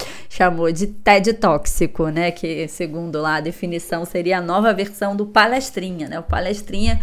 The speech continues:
é aquela pessoa que sempre ali ela quer dar uma palestra ali. Isso é bem chato,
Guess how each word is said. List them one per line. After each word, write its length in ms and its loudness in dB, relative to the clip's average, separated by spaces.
é 140 2
aquela 340 2
pessoa 480 0
que 80 -6
sempre 640 0
ali 180 4
ela 200 2
quer 180 -4
dar 140 6
uma 100 0
palestra 760 6
ali. 260 -6
Isso 440 -2
é 120 -2
bem 440 -2
chato, 640 2